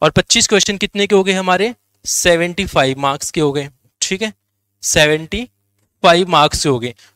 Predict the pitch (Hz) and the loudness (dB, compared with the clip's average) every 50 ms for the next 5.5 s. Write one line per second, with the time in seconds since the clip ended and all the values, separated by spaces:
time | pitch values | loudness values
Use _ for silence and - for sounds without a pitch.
0 | _ - 185 196 202 226 220 - 202 190 190 208 220 220 - 202 175 165 185 202 | _ 0 0 0 0 0 2 2 2 2 2 0 0 0 0 0 0 2 0 0
1 | 185 196 190 208 208 185 - - 220 - - 185 - - 190 - - - 160 147 | 0 -2 -2 -2 -2 -2 -2 -2 -2 -4 -4 -8 -2 -2 -2 -2 0 -2 -2 0
2 | 156 165 170 190 190 180 180 185 196 196 165 - 180 - - 175 160 156 165 160 | 0 -2 0 0 -2 -2 -2 -2 -6 -6 -6 -6 -6 -2 0 0 0 0 -2 -4
3 | 196 180 - 170 151 156 160 160 - 139 151 - - 180 165 170 - 165 156 151 | -8 -4 0 0 0 0 0 0 0 0 0 -2 -4 -6 -6 -6 -4 -4 -4 -4
4 | 156 175 - - 139 139 139 143 175 185 180 170 - 175 170 165 196 185 - 185 | -6 -6 0 0 0 0 0 -2 -4 -8 -6 -4 -4 -4 -4 -4 -6 -2 2 2
5 | 170 165 165 165 160 156 147 - 185 208 | 2 2 2 -2 -4 -6 -4 -2 -4 -4